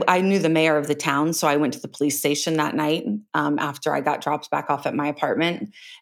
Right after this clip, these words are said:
and, uh, went back through the house with the, with the police officers, with the chief of police and forensics and everybody, with, like, the lights and the, the booties, and really saw the house from the lens that it was, where there were bunk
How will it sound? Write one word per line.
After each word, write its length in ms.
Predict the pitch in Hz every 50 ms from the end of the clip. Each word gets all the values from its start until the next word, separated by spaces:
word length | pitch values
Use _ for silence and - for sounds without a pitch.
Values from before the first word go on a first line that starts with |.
| _ -
and, 460 | 165 160 160 151 147 147 143 147 151
uh, 300 | 156 147 147 151 151 151
went 340 | 147 160 165 156 123 - -
back 300 | 156 151 147 165 170 -
through 380 | - - - 147 160 160 165 160
the 80 | 156
house 520 | 156 - 143 143 147 165 165 165 - - -
with 220 | 170 165 160 - -
the, 420 | 151 147 143 135 135 - - - - _
with 140 | - 156 -
the 80 | 151 -
police 280 | - 156 147 143 -
officers, 520 | 170 165 165 - - 226 220 214 220 214 165
with 100 | 156 -
the 80 | 156
chief 240 | 156 - - 147 -
of 140 | - _ -
police 420 | - 151 151 190 214 214 - - - - - - -
and 160 | - 165 160 160
forensics 540 | 147 156 160 156 165 170 190 185 185 -
and 100 | 180 170
everybody, 460 | 170 170 175 170 160 165 165 165 175 170
with, 140 | 160 147
like, 180 | 156 147 143 147
the 100 | - 147
lights 460 | 151 151 151 151 151 147 151 - -
and 160 | 151 139 147
the, 340 | 147 151 156 143 127 - - - _ _
the 120 | _ 160 156
booties, 640 | - 160 156 156 160 165 175 190 185 - - - - - - - - - - - _
and 400 | - 180 175 175 165 165 165 160
really 280 | 160 175 165 170 170 165
saw 260 | 160 - 180 156 156
the 100 | 151 156
house 480 | 151 - 165 151 147 156 160 - - -
from 320 | - - 170 160 156 156
the 100 | 156 147
lens 520 | 147 151 151 147 151 151 151 151 147 147 -
that 180 | 151 143 143
it 140 | 143 113 117
was, 720 | 147 143 151 151 147 147 143 151 170 208 233 233 - -
where 420 | 190 175 175 160 156 156 156 151 151
there 200 | 151 156 156 147
were 160 | 151 151 147
bunk 360 | 143 - - 165 156 165 160